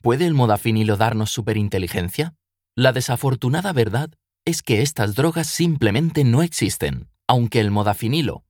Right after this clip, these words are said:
y otros nootrópicos pueden hacernos resolver problemas más rápido, recordar las cosas más tiempo y esforzarnos mentalmente por más tiempo antes de llegar al agotamiento, no tienen ningún impacto en nuestro coeficiente intelectual.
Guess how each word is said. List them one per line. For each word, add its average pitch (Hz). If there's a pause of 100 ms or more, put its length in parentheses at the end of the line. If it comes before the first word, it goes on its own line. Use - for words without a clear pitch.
y 113
otros 156
nootrópicos 151 (120)
pueden 165
hacernos 92
resolver 107
problemas 107
más 156
rápido, 80 (140)
recordar 107
las 151
cosas 147
más 151
tiempo 87 (160)
y 131
esforzarnos 110
mentalmente 98
por 95
más 120
tiempo 92
antes 143
de 117
llegar 95
al 82
agotamiento, 101 (200)
no 165
tienen 165
ningún 117
impacto 127
en 127
nuestro 107
coeficiente 110
intelectual. 120